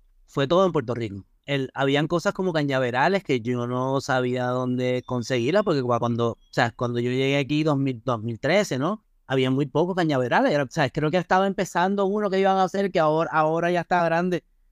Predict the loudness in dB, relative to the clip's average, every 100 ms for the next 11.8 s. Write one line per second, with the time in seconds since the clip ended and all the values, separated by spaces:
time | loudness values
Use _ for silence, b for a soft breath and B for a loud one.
0 | -2 2 2 2 0 0 0 2 2 2
1 | 0 -2 -2 0 0 0 0 -2 -2 -2
2 | -2 -2 -4 -4 2 2 2 0 2 2
3 | 2 2 0 2 0 0 2 0 0 0
4 | 0 0 0 -6 -6 _ -2 -2 -2 -4
5 | -4 -4 2 4 4 2 0 0 -2 -4
6 | -2 -2 -4 -6 -6 -2 0 4 4 4
7 | 2 0 0 0 0 2 0 -2 -2 2
8 | 2 0 0 0 2 2 2 2 2 2
9 | 2 2 0 -2 -4 -4 -4 -4 -4 -6
10 | -6 0 2 2 0 -2 -2 0 0 0
11 | 0 -4 -4 -2 -4 0 -2